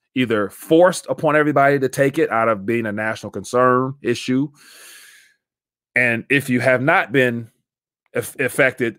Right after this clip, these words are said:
directly, having the actual, you know, human malware as it's labeled inside of you, are you obligated to still take it? So, so concerns, think of things to think about. But then on top of that, if we all come across it in one way or another, we all have some form of it in our,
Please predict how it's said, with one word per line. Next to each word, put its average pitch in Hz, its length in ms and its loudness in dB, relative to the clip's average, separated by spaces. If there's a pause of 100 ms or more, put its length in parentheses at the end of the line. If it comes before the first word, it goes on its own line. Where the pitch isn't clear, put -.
directly, 110 680 -2 (360)
having 123 320 -2
the 120 80 -2
actual, 110 560 -2 (180)
you 123 100 -6
know, 110 80 -2
human 131 240 2
malware 120 580 2
as 107 200 -2
it's 104 220 -8
labeled 117 400 0
inside 147 400 0
of 117 100 -4
you, 113 260 -6 (220)
are 110 120 -2
you 120 160 0
obligated 120 420 0
to 117 60 -10
still 120 200 -4
take 185 280 0
it? - 120 -16 (400)
So, 120 280 -2
so 120 280 -4
concerns, 117 440 -4
think 117 180 -6
of 101 80 -12
things 131 240 -4
to 113 60 -10
think 143 220 -2
about. 101 280 -4 (600)
But 147 100 2
then 180 100 6
on 160 80 6
top 180 220 4
of 160 60 6
that, 135 180 4
if 147 160 0
we 139 160 0
all 165 580 4
come 160 160 0
across 139 380 0
it 135 60 -4
in 123 100 -6
one 131 160 -2
way 131 80 0
or 131 40 0
another, 113 340 -2
we 113 160 -4
all 123 160 2
have 120 280 -2
some 135 300 -2
form 131 280 -2
of 117 120 0
it 117 100 0
in 110 60 -8
our, 104 160 -4